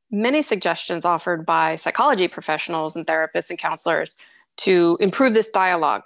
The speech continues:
that we have with ourselves. So one way is by rephrasing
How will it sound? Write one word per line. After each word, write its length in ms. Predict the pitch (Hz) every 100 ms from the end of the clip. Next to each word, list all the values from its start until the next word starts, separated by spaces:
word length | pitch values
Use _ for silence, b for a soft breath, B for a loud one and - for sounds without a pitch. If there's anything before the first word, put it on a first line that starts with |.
| -
that 160 | - 175
we 80 |
have 200 | 170 170
with 140 | 165 165
ourselves. 540 | 156 - - - - _ _ b b _
So 180 | - 190
one 560 | 180 190 220 262 294
way 300 | 202 175 170 -
is 180 | 190 175
by 320 | 180 170 175 -
rephrasing 1200 | 190 175 - - 208 208 220 226 226 220 220 220